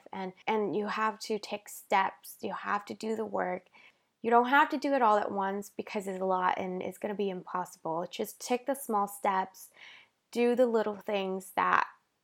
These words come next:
will change it in small increments. And I promise you it will be worth the work,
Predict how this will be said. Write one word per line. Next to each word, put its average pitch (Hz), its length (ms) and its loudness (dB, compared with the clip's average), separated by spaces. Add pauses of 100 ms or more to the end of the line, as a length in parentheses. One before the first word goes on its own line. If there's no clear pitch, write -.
will 220 120 0
change 196 420 -4
it 185 260 2
in 190 160 -6
small 190 440 -2
increments. 190 640 -8 (180)
And 196 160 -8
I 190 80 -4
promise 202 560 -6
you 240 340 0
it 202 120 -2
will 190 100 -4
be 190 160 -2
worth 185 400 -4 (160)
the 208 80 -2
work, 196 240 -2